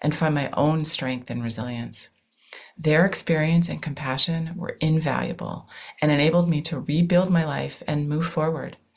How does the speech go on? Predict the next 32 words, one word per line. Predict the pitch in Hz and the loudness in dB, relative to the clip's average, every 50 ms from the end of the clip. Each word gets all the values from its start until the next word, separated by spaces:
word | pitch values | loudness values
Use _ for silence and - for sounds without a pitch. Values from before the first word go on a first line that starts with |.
| _ - - - - - - - - - - - - | _ -20 -20 -20 -20 -20 -18 -18 -18 -18 -16 -6 0
I | - 160 170 | 2 4 4
strongly | 170 170 - - - - - 165 156 151 151 151 151 151 147 147 | 4 4 4 2 0 0 2 2 4 4 4 2 0 -2 -4 -4
believe | 143 - 135 135 131 123 123 120 | -6 -6 -8 -8 -8 -8 -8 -8
in | - 127 | -8 -8
the | 131 | -8
power | - - 135 127 127 131 - | -6 -4 -2 0 0 0 0
of | - - | -2 -2
therapy | - - 123 113 - - - 135 135 - - - - - | -2 -4 -4 -2 -4 -4 -6 -8 -10 -10 -10 -12 -14 -10
to | - 156 | -6 -4
help | 135 131 127 - - - | -2 0 0 -2 -2 -4
people | - 139 131 - 127 131 | -6 -6 -4 -4 -6 -6
through | - - - 127 123 123 | -8 -8 -6 -6 -6 -4
difficult | 123 - 113 - - 107 - - 123 113 - | -4 -6 -6 -6 -8 -10 -10 -8 -6 -6 -4
times. | - 113 104 - - 110 - - - - _ _ _ _ _ _ _ _ _ - - - _ _ _ - | -4 -4 -2 -2 -4 -4 -4 -6 -8 -12 _ _ _ _ _ _ _ _ _ -20 -20 -20 _ _ _ 0
BetterHelp | 170 190 220 240 208 170 135 120 123 - - - - - _ _ | 2 4 4 4 4 2 2 0 0 -2 -6 -12 -18 -20 _ _
connects | - - 165 165 165 170 - - | -2 0 2 2 2 2 0 0
you | 165 147 | -2 -2
with | 165 - | -2 -2
a | 120 | -2
licensed | 120 120 127 139 165 170 - 190 175 - | -2 -2 -2 -2 -2 0 0 0 0 0
therapist | - 143 139 143 - - 143 135 135 - - - - - - - - - | -2 -4 -4 -4 -6 -6 -6 -6 -6 -8 -10 -14 -18 -20 -20 -20 -12 -6
who | - 143 | -4 -2
is | 139 139 - | 0 0 0
trained | - - 151 151 151 151 | 0 0 2 2 2 0
to | - - | 0 -2
listen | - 131 156 170 - 208 214 214 220 214 220 - - - - - | 0 0 0 2 2 2 2 2 2 0 -2 -4 -10 -14 -12 -8
and | - 139 135 139 | -4 -2 -2 -2
give | 135 139 135 - | -2 -2 -4 -4
you | 123 123 | -4 -4
helpful, | 131 - - 156 160 165 - - 196 196 196 202 - - | -4 -2 0 0 0 0 2 0 0 0 0 -2 -4 -2
unbiased | 143 143 151 160 151 139 127 127 123 123 123 - - - | 0 2 4 4 4 2 2 2 0 0 -2 -4 -6 -6
advice. | 123 - - - - 117 - - - - - - | -6 -4 -4 -2 -2 -4 -4 -4 -4 -4 -6 -8